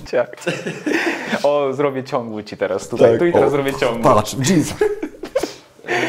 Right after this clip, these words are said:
Speaker 1: Więc ma łatwiej, to fakt.
Speaker 2: Także World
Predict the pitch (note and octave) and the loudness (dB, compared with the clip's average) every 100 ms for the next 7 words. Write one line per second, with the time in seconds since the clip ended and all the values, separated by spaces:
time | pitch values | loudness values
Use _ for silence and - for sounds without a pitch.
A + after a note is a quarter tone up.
0 | - - A#3+ A3+ D#3+ - D#3 C#3+ B2 - | -2 -2 -4 -8 -8 -2 2 2 0 -4
1 | F#2+ F#2+ A#2+ - E2+ - - - C3 C3 | -6 -2 -2 0 -2 -6 -20 -4 -2 -2
2 | D3 D3+ D3+ D3+ C#3+ - - B2 C3 F#3+ | 0 2 4 4 0 -6 -12 0 2 2
3 | G3+ - - | 0 -12 -16